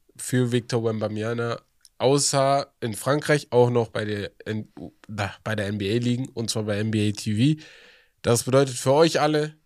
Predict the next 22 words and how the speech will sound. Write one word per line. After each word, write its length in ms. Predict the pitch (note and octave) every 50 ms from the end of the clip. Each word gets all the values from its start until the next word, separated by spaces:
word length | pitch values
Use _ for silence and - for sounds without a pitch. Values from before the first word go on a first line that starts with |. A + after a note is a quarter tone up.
| _ _ _ _ _ _ _ _ _
wer 560 | - F#2+ A2+ A#2+ B2 B2+ B2+ A#2+ - - _ -
N 260 | A#2 B2 B2 B2 A2+
B 140 | A2 A#2+ - -
A 920 | - A2+ A2+ A2+ G#2+ G2+ G2 G2+ _ _ _ _ _ _ _ _ - -
App, 140 | G#2+ G#2 - _ _ -
wer 120 | - A#2+
die 120 | A2+ B2+ A2
N 120 | A#2+ A#2+
B 260 | A#2 A2 G2+ G#2+ G2
A 40 | F#2+
App 140 | G2 - - - -
hat, 300 | - A#2 B2 D3+ - - _ _ _ - - - - _ _ -
nee, 260 | C#3 B2+ - A2 - _ _ _ _ _
kann 160 | - - A#2 A2
sie 60 | G#2+ G#2
nicht, 160 | G#2+ G#2 -
sorry, 320 | - C#3 D3 D#3 D#3 D#3 - _
bevor 300 | - A2+ - - C3 B2
ich 100 | A#2+ A2+
hier 280 | - B2+ A#2+ A#2 A#2 A#2
Scheiße 300 | - C3+ B2 A#2+ - B2
erzähle. 400 | A#2+ G#2+ - A#2+ A#2 A#2+ A#2+